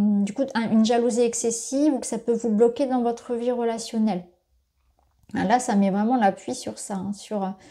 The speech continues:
le manque de confiance. Euh, il y a des remises en question. C'est-à-dire qu'on travaille sur quelque chose en soi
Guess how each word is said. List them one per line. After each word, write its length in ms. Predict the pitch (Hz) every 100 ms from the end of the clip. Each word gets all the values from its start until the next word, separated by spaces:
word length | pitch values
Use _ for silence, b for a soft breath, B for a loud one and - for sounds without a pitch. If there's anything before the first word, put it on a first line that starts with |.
| B B -
le 100 | 202
manque 220 | 226 247
de 80 | 240
confiance. 920 | 240 220 - - 214 247 294 - - 202 b b b b b -
Euh, 800 | 220 214 208 208 202 202 196 190 -
il 60 |
y 80 | 220
a 40 | 247
des 140 | 262
remises 280 | 262 277 262
en 100 | 247
question. 440 | 269 254 - 220 -
C'est-à-dire 380 | - - 233 262
qu'on 160 | 240
travaille 480 | 220 - 247 269 311
sur 280 | 302 254 247
quelque 240 | 240 240
chose 240 | 247 269 240
en 140 | 226
soi 480 | 214 - 233 262 -